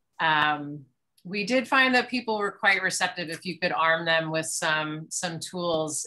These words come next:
uh, you know, to debunk things. So it did amaze me that things like explaining that we're not overcounting deaths,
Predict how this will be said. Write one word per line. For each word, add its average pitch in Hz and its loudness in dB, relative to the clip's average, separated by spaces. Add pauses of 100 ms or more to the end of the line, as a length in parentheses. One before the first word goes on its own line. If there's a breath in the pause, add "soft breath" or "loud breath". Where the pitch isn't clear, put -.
uh, 156 0
you 165 -8
know, 156 -2
to 170 -8
debunk 156 -2
things. 147 -8
So 147 -4 (320)
it 190 -2
did 214 0
amaze 180 2
me 175 -4
that 156 -2
things 165 -6
like 151 0
explaining 170 -2
that 160 0
we're 165 0
not 156 2
overcounting 160 -4
deaths, 160 0